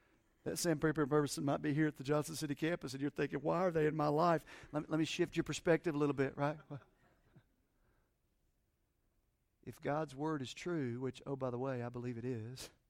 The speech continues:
God uses everything, even sandpaper people in your life, to smooth off those rough edges, to make you more and more and more and more like His Son. Aren't you glad? God uses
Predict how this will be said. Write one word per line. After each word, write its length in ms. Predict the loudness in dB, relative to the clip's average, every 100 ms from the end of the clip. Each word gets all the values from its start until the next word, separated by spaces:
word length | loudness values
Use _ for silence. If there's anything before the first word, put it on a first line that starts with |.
| _ _ _ _ _ _ -8
God 180 | -6 -4
uses 380 | -4 -6 -10 -10
everything, 640 | -6 -6 -6 -6 -4 -6 -6
even 300 | -6 -6 -6
sandpaper 580 | -8 -8 -6 -6 -8 -8
people 320 | -8 -8 -6
in 80 | -8
your 120 | -6
life, 240 | -6 -6 -8 -16 -20 -12
to 100 | -10
smooth 400 | -8 -4 -4 -4
off 220 | -6 -6
those 200 | -8 -8
rough 280 | -8 -6 -6
edges, 600 | -6 -6 -8 -8 -14 -20 _ _ _ _ _ -10
to 60 |
make 280 | -4 -4 -4
you 120 | -6
more 340 | -6 -4 -6 -8
and 140 | -8
more 280 | -6 -4 -6 -8
and 100 | -6
more 280 | -6 -6 -8
and 80 | -8
more 220 | -6 -8 -10
like 200 | -8 -8 -10
His 180 | -14 -14
Son. 360 | -14 -12 -12 -12 -14
Aren't 280 | -16 -16 -20
you 60 | -20 -20 -20 -20 -20 _ _ _ _ _ _ _ _ _ _ _ _ _ _ _ _ _ _ _
glad? 100 | -12
God 80 | -12
uses 360 | -8 -8 -10 -14